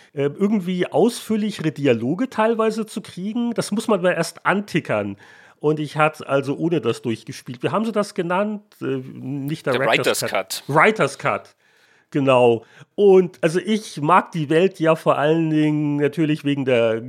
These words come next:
Speaker 1: Charaktere und, und dem, was sie sagen, also dem Humor.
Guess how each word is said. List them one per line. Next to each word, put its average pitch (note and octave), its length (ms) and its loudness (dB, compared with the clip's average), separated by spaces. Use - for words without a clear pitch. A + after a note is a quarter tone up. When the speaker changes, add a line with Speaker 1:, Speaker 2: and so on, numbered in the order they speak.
Speaker 1:
Charaktere F#3+ 640 0
und, E3 240 0
und E3 140 0
dem, F3 180 -2
was D#3 180 4
sie D3+ 100 -8
sagen, C3 480 4
also B2+ 160 -2
dem B2 240 -4
Humor. C3 580 2